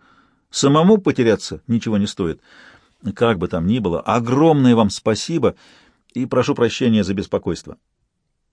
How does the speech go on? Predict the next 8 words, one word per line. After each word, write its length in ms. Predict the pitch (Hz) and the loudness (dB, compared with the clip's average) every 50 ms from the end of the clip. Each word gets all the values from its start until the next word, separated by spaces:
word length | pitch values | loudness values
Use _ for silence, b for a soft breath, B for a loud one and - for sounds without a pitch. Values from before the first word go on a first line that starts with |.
| _ - | _ -14
«А 140 | - 113 | -12 -12
как 240 | - - - 127 113 | -10 -6 -6 -6 -4
же 80 | 101 104 | -2 -2
насчёт 300 | 107 107 - - 104 - | -2 -2 -2 -6 -10 -8
театра?» — 480 | - - 113 120 123 120 117 117 120 - _ _ - | -4 -2 -2 -2 -2 -2 -4 -6 -6 -8 _ _ -12
робко 460 | - 110 104 117 117 113 - - 110 95 | -4 0 2 2 2 2 0 -4 -6 -4
поинтересовалась 720 | - 107 107 104 - 104 101 - - 110 101 98 98 95 | -2 -2 -2 -2 -2 -4 -4 -4 -2 0 0 0 -2 -4
приёмщица. 640 | - - 101 98 95 92 - - - - - - | -6 -6 -4 -4 -4 -4 -6 -8 -12 -16 -16 -18